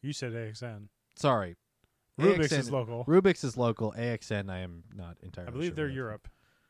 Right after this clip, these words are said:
Speaker 2: Which is wild. That's an insane distance to travel.
Speaker 1: Either
Speaker 2: Why
Speaker 1: Europe
Speaker 2: would
Speaker 1: or
Speaker 2: you come
Speaker 1: Canada.
Speaker 2: to Portland?
Speaker 1: I forget.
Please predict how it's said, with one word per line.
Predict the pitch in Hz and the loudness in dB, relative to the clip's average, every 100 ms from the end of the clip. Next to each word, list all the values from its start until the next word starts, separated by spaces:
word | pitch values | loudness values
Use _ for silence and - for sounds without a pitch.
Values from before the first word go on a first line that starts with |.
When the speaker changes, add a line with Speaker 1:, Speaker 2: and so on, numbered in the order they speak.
| _ _ _ _ _ _ _ | _ _ _ _ _ _ _
Speaker 2:
Which | 113 113 | -6 -4
is | 101 | -6
wild. | 90 80 - _ | -10 -12 -20 _
That's | 98 - - - _ | -18 -16 -18 -18 _
an | 98 | -14
insane | 92 - 90 | -10 -10 -10
distance | 85 - 82 - | -10 -12 -18 -18
to | - | -14
travel. | 85 80 82 _ _ _ - | -14 -14 -16 _ _ _ -14
Speaker 1:
Either | 117 | -4
Speaker 2:
Why | 117 | 0
Speaker 1:
Europe | 143 | 2
Speaker 2:
would | 160 | 2
Speaker 1:
or | |
Speaker 2:
you | 170 | 2
come | 127 | 0
Speaker 1:
Canada. | 120 | -2
Speaker 2:
to | 113 | -2
Portland? | 110 82 87 - _ | -4 -4 -14 -20 _
Speaker 1:
I | 123 | -16
forget. | 123 110 123 | -14 -12 -14